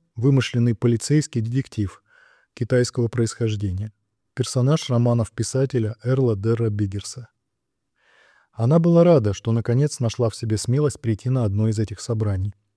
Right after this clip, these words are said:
Несмотря на то, что до сих пор ею был продан только один рассказ, она испытывала гордость, находясь среди множества писателей-детективов. Гэри Битти боком откинулся на спинку сиденья,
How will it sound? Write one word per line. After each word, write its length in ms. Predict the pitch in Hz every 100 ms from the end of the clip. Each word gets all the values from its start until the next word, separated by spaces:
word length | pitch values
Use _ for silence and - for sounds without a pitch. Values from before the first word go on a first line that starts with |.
| _ _ _ _ _ _ _ _
Несмотря 460 | 120 - 143 147 147
на 120 | 147
то, 160 | 160 143
что 200 | - 135
до 100 | 131
сих 200 | 131 -
пор 200 | 139 123
ею 260 | 135 131
был 160 | 123 123
продан 380 | 127 127 123 113
только 260 | 120 117
один 240 | 123 123 117
рассказ, 520 | 117 - 156 156 - _ _
она 260 | 113 117 120
испытывала 540 | - 127 123 120 120
гордость, 500 | 123 135 113 98 -
находясь 460 | 110 - 104 113 -
среди 260 | 113 104
множества 500 | 107 110 127 135 -
писателей-детективов. 1300 | 107 107 - 104 104 104 104 - - 104 92 90 _ _ _ _ - - _
Гэри 320 | 113 139 143 135
Битти 500 | 131 165 - 101 - _ -
боком 400 | 110 143 127 120
откинулся 520 | 107 131 127 113 113
на 120 | 113
спинку 340 | - 123 113 110
сиденья, 560 | - 110 147 123 92